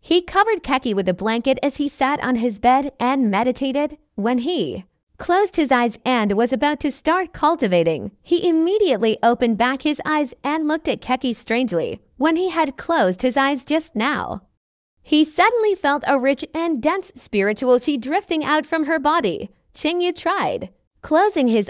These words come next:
eyes and felt it again. He confirmed that there was spiritual chi drifting out of her body. Cheng Yu frowned as he looked at Keki for a long time. He finally understood what was going on as he found out the reason as to why someone placed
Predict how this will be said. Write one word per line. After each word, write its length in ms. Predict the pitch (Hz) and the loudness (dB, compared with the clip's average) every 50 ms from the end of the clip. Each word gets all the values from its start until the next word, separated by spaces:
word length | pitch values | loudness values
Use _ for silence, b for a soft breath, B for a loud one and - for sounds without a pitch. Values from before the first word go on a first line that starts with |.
| - | -2
eyes 320 | - 269 285 302 302 277 - - | -2 0 0 0 0 -4 -6 -4
and 240 | - 269 277 277 262 | -2 -2 -2 -2 -4
felt 300 | - - 302 311 320 311 | -4 -4 -4 -2 0 -2
it 100 | 311 285 | 0 0
again. 520 | 311 240 277 339 330 208 156 - 113 190 b b b b b | 0 0 2 0 2 0 -2 -4 -8 -10 b b b b b
He 180 | b - 311 311 | b 0 0 2
confirmed 680 | 311 349 320 302 - - 381 359 240 208 202 208 208 | 2 0 -2 -2 0 0 2 2 2 0 0 -4 0
that 180 | - 233 277 269 | 2 2 2 4
there 140 | 302 311 311 | 4 2 4
was 160 | 302 311 311 | 2 0 -2
spiritual 560 | - - - 330 359 370 349 - 285 277 262 | -4 -6 -4 -2 -2 -2 -2 -2 0 0 0
chi 160 | 262 - 302 | 0 -2 -4
drifting 500 | 262 226 247 285 381 - - 254 226 214 | -4 -2 -2 -2 -4 -2 -2 -4 -2 -2
out 160 | - 233 247 247 | -2 0 2 2
of 100 | 262 247 | 0 0
her 120 | 262 262 | 0 -4
body. 520 | 220 202 254 262 277 233 185 165 - - - _ _ | 0 2 0 0 2 -2 -2 -4 -6 -12 -14 _ _
Cheng 240 | - - 339 311 311 | -6 -4 -2 0 0
Yu 100 | 330 330 | -2 -2
frowned 440 | 339 _ 285 311 359 370 370 359 - | -2 _ 0 0 2 0 -2 -2 -2
as 180 | - 349 339 - | -4 -4 -2 -2
he 120 | 359 330 | -6 -4
looked 260 | 302 269 269 277 - | -2 -2 -4 -2 -2
at 160 | 262 208 185 _ | -4 -4 -4 _
Keki 420 | - - 330 381 - 240 214 226 | -6 -6 -6 -6 -4 -6 -6 -6
for 160 | - - 202 | -2 -2 0
a 140 | 190 - 202 | 0 0 0
long 500 | 190 180 185 226 285 294 240 185 175 180 | -2 -2 -2 0 0 0 0 0 -2 -4
time. 480 | 175 - 233 202 160 - 76 95 - 190 _ _ _ _ _ _ _ _ _ _ _ _ | -2 -2 -2 -2 -2 -6 -10 -12 -14 -16 _ _ _ _ _ _ _ _ _ _ _ _
He 220 | _ - 349 349 | _ 2 2 2
finally 600 | 349 349 - - 311 370 440 427 320 254 233 - | 2 2 -2 -2 -2 0 0 2 2 2 2 2
understood 520 | - - 277 254 285 269 - - 302 311 269 | 0 0 0 0 -2 -4 -2 0 0 0 2
what 220 | 226 254 294 - | 2 0 2 2
was 120 | 330 302 247 | 0 -4 0
going 260 | - 311 311 339 311 | 0 0 0 0 0
on 220 | 311 320 339 339 - | -2 -2 -2 -4 -2
as 180 | - 294 285 - | -2 -2 0 0
he 120 | 302 269 | -2 -2
found 300 | 262 - 285 311 339 320 | 0 -2 -2 -2 2 2
out 200 | 349 381 427 415 | 2 2 2 0
the 100 | 381 330 | -2 -2
reason 460 | 302 339 381 392 302 196 175 175 175 - | 0 0 -2 0 2 2 2 2 0 -2
as 220 | - - 311 302 | -2 -4 -4 -4
to 140 | - - 302 | -4 -4 -2
why 220 | 262 285 302 339 359 | 0 0 -2 -2 -4
someone 440 | 349 - - 381 415 440 415 392 | -4 -2 -2 0 0 0 -2 -2
placed 640 | 381 - - 339 403 311 165 - - - - _ - | -6 -4 -2 -2 0 0 -2 -2 -4 -10 -12 _ -20